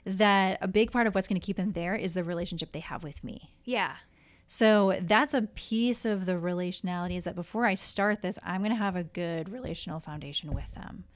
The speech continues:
Speaker 2: Yeah.
Speaker 1: I want them to feel as safe as they possibly can with me. I want them to feel like I am on their side and like I'm rooting for them.
Speaker 2: Yep.
Speaker 1: And like I'm not, you know, judging them or pushing them towards something. So I'm, I've never,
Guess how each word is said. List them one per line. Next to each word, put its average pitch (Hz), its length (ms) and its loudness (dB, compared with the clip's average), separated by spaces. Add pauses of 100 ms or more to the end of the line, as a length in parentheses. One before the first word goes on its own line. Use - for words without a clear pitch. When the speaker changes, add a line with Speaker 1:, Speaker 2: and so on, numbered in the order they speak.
Speaker 2:
Yeah. 208 340 -4
Speaker 1:
I 202 80 4
want 196 180 2
them 180 180 -2
to 175 120 -8
feel 165 440 -4
as - 120 -6
safe 175 240 -6
as 160 100 -10
they 147 80 -8
possibly - 420 -12
can 247 300 0
with 233 180 0
me. 208 380 0
I 190 80 -4
want 170 200 -4
them 156 120 -10
to 165 80 -10
feel 160 180 -12
like 147 220 -10
I 160 80 -10
am 143 240 -10
on 156 240 -10
their 135 140 -12
side 202 440 0
and 180 80 -2
like 160 160 -8
I'm 139 200 -12
rooting 202 340 -4
for 208 240 -4
them. 196 400 -2
Speaker 2:
Yep. 240 160 -10 (460)
Speaker 1:
And 208 160 2
like 208 160 2
I'm 196 180 4
not, 185 360 2 (100)
you 208 100 2
know, 190 140 4
judging 185 480 0
them 170 180 -2
or 170 80 -4
pushing 175 380 -6
them 165 180 -6
towards 151 320 -10
something. - 380 -10
So - 120 -8
I'm, 190 320 4
I've 202 200 2
never, 185 760 2